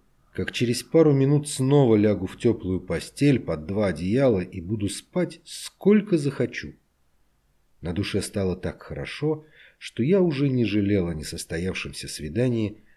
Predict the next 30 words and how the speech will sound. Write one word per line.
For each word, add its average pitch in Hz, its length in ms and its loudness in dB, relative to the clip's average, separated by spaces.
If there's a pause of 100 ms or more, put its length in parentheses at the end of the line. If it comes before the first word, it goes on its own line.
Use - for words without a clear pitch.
(140)
и - 80 -10
перестал - 500 -4
переживать. 69 680 -10 (840)
Хорошо 113 440 -2
просто 110 600 -2
жить, 73 560 -12 (440)
спать - 440 -6
в - 100 -20
тепле, 139 600 -2 (480)
а 110 80 -4
на 123 120 4
завтрак 175 480 2
есть - 480 -2
кашу, 165 540 0
хлеб 135 500 0
с - 140 -8
маслом 110 600 -2 (200)
и - 80 -16
пить - 380 -14
горячий 175 580 -8
чай. - 440 -16 (2500)
Пожалуй, 143 840 4
мой 110 300 4
рассказ 139 560 2
о 110 100 -4
первом 127 380 0
своем 107 420 0
госпитале 120 560 0
будет 117 360 -4
неполным, 110 760 0